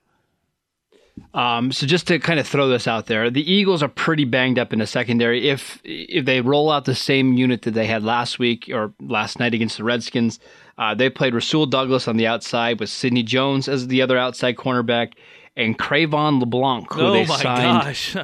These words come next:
Speaker 2: <laughs> I remember
Speaker 1: yeah, a couple
Speaker 2: Cravon,
Speaker 1: weeks
Speaker 2: yeah.
Speaker 1: ago. So,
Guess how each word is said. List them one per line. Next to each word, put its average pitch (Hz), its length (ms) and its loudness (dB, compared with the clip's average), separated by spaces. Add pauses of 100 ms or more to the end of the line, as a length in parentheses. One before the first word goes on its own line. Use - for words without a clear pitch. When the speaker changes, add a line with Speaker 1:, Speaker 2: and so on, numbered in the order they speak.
Speaker 2:
<laughs> - 140 -20
I 151 140 -4
remember 190 260 0
Speaker 1:
yeah, 131 140 2
a - 20 -4
couple 147 280 2
Speaker 2:
Cravon, 139 40 4
Speaker 1:
weeks 139 240 2
Speaker 2:
yeah. - 240 0
Speaker 1:
ago. - 220 -10 (960)
So, 143 480 0